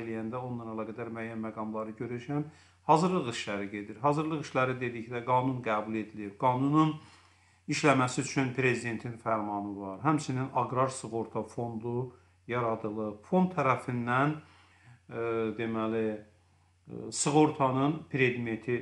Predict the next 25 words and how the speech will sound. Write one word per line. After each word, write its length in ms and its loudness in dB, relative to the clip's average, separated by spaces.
təsdiq 420 -8
olunur. 480 -4
Sığorta 460 2
təminatına 580 2
qəbul 360 0
ediləcək 580 -6
risklər 580 -4
artıq 480 0
müəyyənləşib. 880 -2
Həmçinin 640 4
bu 80 0
sahədə 640 4
önəmli 400 0
işlərdən 640 -2
biri 320 2
müstəqil 580 0
ekspertlərdir. 840 -2
Bunların 540 6
hazırlanması 800 2
ilə 300 -4
bağlı 440 -2
artıq 320 -8
hazırlıq 500 -4
işləri 540 -6
gedir 480 4